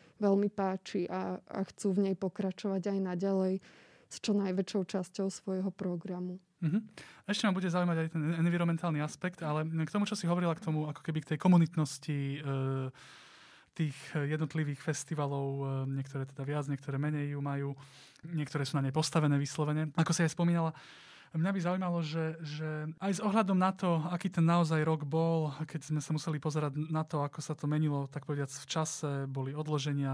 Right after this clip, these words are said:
Speaker 2: potom boli ďalšie odloženia, neskôr premena na hybridy, na poslednú chvíľu,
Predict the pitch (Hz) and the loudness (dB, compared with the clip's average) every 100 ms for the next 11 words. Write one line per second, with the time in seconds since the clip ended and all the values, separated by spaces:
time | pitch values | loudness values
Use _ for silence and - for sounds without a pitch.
0 | 135 131 135 131 135 147 151 - 143 139 | -4 -6 -8 -6 -2 -2 -2 -4 -4 -2
1 | 135 139 139 135 131 131 135 - 135 135 | -2 -2 -2 -2 -2 -4 -6 -8 -12 -4
2 | 147 143 156 135 160 156 147 139 143 147 | -2 0 0 0 -2 -2 -2 0 0 -2
3 | 151 143 139 135 143 135 135 131 | -6 -4 -4 -4 -6 -2 -2 -4